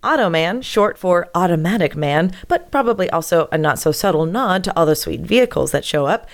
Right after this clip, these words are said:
tells the story of police officer computer programmer Walter Nebusher, played by Desi Arnaz Junior, in his first real shot at leading a T V series. Walter is a super genius and has created a crime-fighting A I program that can project a hologram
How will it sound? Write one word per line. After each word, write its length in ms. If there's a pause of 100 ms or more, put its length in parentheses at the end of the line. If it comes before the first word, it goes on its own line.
(160)
tells 300
the 100
story 480
of 240
police 380
officer 360
computer 460
programmer 580 (140)
Walter 380
Nebusher, 580 (240)
played 280
by 180
Desi 320
Arnaz 340
Junior, 460
in 100
his 140
first 260
real 140
shot 360
at 140
leading 340
a 60
T 180
V 140
series. 540 (360)
Walter 480
is 160
a 40
super 360
genius 480 (160)
and 100
has 140
created 440
a 80
crime-fighting 720
A 160
I 140
program 480
that 140
can 100
project 320
a 60
hologram 680